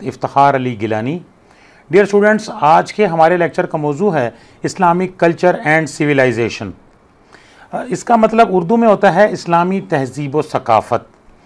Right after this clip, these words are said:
تہذیب کا لغوی meaning ہوتا ہے کانٹ چھانٹ کرنا، تراش خراش کرنا،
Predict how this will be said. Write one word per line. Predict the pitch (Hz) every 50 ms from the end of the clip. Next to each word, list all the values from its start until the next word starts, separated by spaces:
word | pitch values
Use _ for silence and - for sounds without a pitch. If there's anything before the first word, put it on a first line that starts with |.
| _ _ _ _ _ _ _ _ _
تہذیب | 220 185 156 156 151 202 233 226 233 -
کا | - 226
لغوی | 214 202 202 196 175 190 208 240 233
meaning | 220 214 208 214 214
ہوتا | 180 180 180 190 202 185 156
ہے | 170 165 165 165 - - - _ _ _
کانٹ | - 165 175 180 185 180
چھانٹ | - 170 170 175 165 147
کرنا، | - 156 151 156 156 156 156 156 151 143
تراش | - 147 147 151 156 143 -
خراش | - 147 151 147 147 - -
کرنا، | 147 143 139 151 151 151